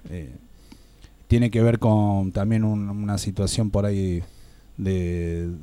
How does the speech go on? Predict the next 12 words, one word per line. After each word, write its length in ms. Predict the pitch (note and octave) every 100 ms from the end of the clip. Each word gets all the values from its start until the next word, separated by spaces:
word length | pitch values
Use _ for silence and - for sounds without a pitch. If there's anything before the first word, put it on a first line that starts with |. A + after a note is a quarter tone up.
| -
de 200 | G#2+ G#2
necesidades 880 | G2+ G2 A2+ F#2+ A2 A2+ A#2 A2 G2+ F#2
de, 480 | F2+ E2+ E2+ E2+
de 100 | F#2
Estados 360 | F#2 A#2 G#2+ -
Unidos 380 | A2 C3+ A#2 G#2
en 80 | G2+
este 180 | F#2+
momento 460 | F#2+ G2 A#2 G#2 F#2+
concreto 500 | F#2 F#2 B2 A#2 F#2+
de 120 | F#2
guerra, 520 | A2 C3+ C3 B2+ C3